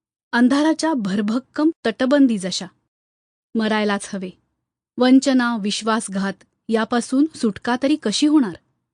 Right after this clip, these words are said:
मृत्यू हाच एकमेव पर्याय. तेवढ्यात फोनची रिंग वाजली. काहीतरी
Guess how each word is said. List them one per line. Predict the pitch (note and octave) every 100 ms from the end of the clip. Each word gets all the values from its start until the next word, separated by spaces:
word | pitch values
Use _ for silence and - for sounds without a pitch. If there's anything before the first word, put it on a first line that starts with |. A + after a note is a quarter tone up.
| _ _ _ _ A#3
मृत्यू | B3+ B3+ - D4 D#4
हाच | A3 A3+ B3+ -
एकमेव | G3+ - A3 G#3+ G#3
पर्याय. | G3 F#3+ F#3 F3 F3 _ _ _ _ _ _ _ _ -
तेवढ्यात | G#3+ A3 A#3 D4 _
फोनची | _ C4+ C#4+ D#4+ D#4
रिंग | C4+ G3+ G3+
वाजली. | F#3 F#3+ F3+ _ _ _ _ _ _
काहीतरी | C4+ C#4+ E4 F#4+